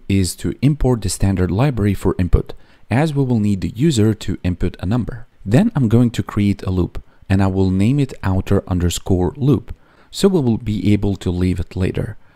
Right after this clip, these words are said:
And it's going to be a looping structure. And I'm declaring a variable here called number of data type unassigned thirty-two bit integer with a value of ten.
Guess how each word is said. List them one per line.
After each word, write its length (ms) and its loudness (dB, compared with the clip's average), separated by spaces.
And 120 2
it's 120 0
going 240 4
to 120 2
be 220 2
a 40 -2
looping 340 0
structure. 540 -8
And 160 -2
I'm 80 0
declaring 460 0
a 20 2
variable 380 2
here 260 2
called 320 0
number 500 0
of 200 -4
data 240 0
type 360 0
unassigned 880 -2
thirty-two 540 0
bit 380 -2
integer 500 0
with 140 0
a 60 6
value 440 2
of 200 -8
ten. 300 -6